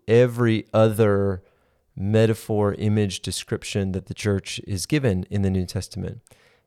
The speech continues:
And, and hopefully that will become clear, that I think as we talk about baptism today and maybe even in another episode, um, we'll see how much there's a, there's quite a bit here that I, I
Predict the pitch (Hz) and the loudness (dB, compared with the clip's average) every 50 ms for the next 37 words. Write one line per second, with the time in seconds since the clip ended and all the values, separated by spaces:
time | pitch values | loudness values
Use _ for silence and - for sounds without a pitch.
0 | _ _ - 107 107 104 104 101 101 98 - - 98 87 135 151 - - 131 117 | _ _ -2 0 2 2 2 2 2 0 -2 -4 -6 -4 -4 -4 -2 0 0 2
1 | 104 107 104 87 101 104 92 98 101 92 - - 107 92 92 90 - - - - | 2 2 0 0 -2 -2 -2 -2 -4 -4 -2 -2 -2 -2 -2 -4 -8 -10 -4 -2
2 | 131 127 113 101 92 87 92 92 95 92 - - 135 - - - _ _ _ _ | 0 2 2 0 0 0 0 -2 -2 -2 0 0 0 0 -2 -8 _ _ _ _
3 | _ _ _ _ _ _ _ _ _ _ _ - 113 117 123 117 110 120 113 - | _ _ _ _ _ _ _ _ _ _ _ 0 2 4 4 4 2 -2 -4 0
4 | - 120 113 113 - 117 101 107 104 104 101 - - - - - 110 110 110 - | 2 2 2 2 0 0 2 4 4 4 2 0 -4 -12 -4 0 2 2 2 0
5 | - - 120 107 98 110 107 101 101 101 95 92 95 _ - _ - 101 90 101 | 0 -2 -2 0 2 0 0 2 0 -2 -4 -6 -8 _ -20 _ -6 0 2 2
6 | 104 104 104 104 104 101 101 - - - 98 98 98 101 101 101 98 104 101 104 | 4 4 4 4 2 0 0 -4 -6 -4 -2 -2 0 0 0 0 0 -2 -2 -2
7 | 98 92 98 95 92 90 - - - 95 92 92 92 110 131 143 135 110 95 - | 0 0 0 0 0 -2 -6 -6 -4 -2 -2 0 2 2 2 4 4 2 2 0
8 | 101 - - 110 101 95 95 95 90 - - _ _ _ _ _ _ _ _ _ | -4 -4 0 0 2 2 2 0 -2 -6 -14 _ _ _ _ _ _ _ _ _
9 | _ - 104 101 98 92 92 - - 104 - - 113 104 101 107 101 98 101 98 | _ -4 -2 -2 0 -2 -4 -6 -8 -8 -6 -4 -2 -2 -2 -2 -2 0 -2 -2
10 | - - - 101 95 92 101 - - 98 98 90 - - _ - - 127 127 117 | -4 -4 -4 -4 -4 -4 -6 -6 -4 -6 -6 -6 -8 -12 _ 0 2 4 4 4
11 | 104 101 - 95 98 117 117 107 98 98 95 87 98 95 95 92 92 - - - | 4 2 -2 -4 -6 -2 -2 0 -2 -2 -2 -2 0 0 0 -2 -2 -6 -6 -4
12 | 95 92 92 92 90 | -4 -2 -2 -4 -6